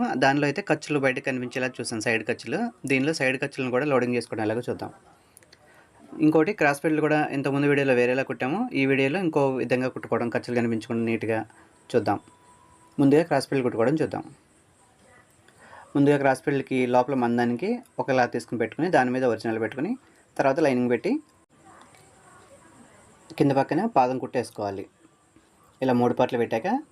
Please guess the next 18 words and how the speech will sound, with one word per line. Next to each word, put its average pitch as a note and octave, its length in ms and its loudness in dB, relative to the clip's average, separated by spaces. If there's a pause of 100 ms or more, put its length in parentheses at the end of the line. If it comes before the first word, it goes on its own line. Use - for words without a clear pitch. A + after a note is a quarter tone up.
(140)
కింద C#3 200 0
పక్కన C#3+ 220 -2 (180)
పాదం B2+ 240 2
కుట్టేసుకోవాలి. G2+ 560 -10 (1300)
ఇంతకుముందు E3+ 400 4
చేసిన E3+ 260 0
వీడియోకి D#3 280 4
అయితే F#3 140 -4 (160)
మనం D3+ 160 2 (240)
ముందు D3+ 160 4 (100)
పైన D3 260 2
కుట్టుకుంటాం, A2 360 -6 (120)
ఫ్రంట్ B2 280 -2
పార్ట్‌కి C#3+ 380 -4
క్రాస్ B2 260 0
ఫీల్డ్ A#2+ 200 -4
పైన A#2+ 200 2
అతికేసి A#2+ 340 -4